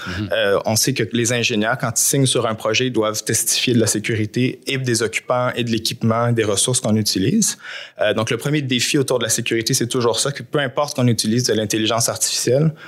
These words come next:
Speaker 2: on va être certain que cet aspect-là est couvert.
Speaker 1: Ouais.
Speaker 2: Ensuite, euh, il y a le fait que chaque bâtiment est différent. Donc, on est obligé d'apprendre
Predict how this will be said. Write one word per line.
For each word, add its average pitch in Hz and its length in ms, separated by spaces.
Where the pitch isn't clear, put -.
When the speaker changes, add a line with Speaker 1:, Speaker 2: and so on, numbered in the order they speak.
Speaker 2:
on 120 120
va 117 140
être - 180
certain 127 540
que 123 140
cet 110 220
aspect-là 110 380
est 113 80
couvert. 98 380
Speaker 1:
Ouais. 71 160
Speaker 2:
Ensuite, 117 580
euh, 104 320
il 117 80
y - 20
a 113 40
le 107 80
fait 135 160
que - 40
chaque 123 140
bâtiment 123 300
est 123 80
différent. 113 480
Donc, 120 280
on 131 80
est 127 80
obligé 120 380
d'apprendre 131 800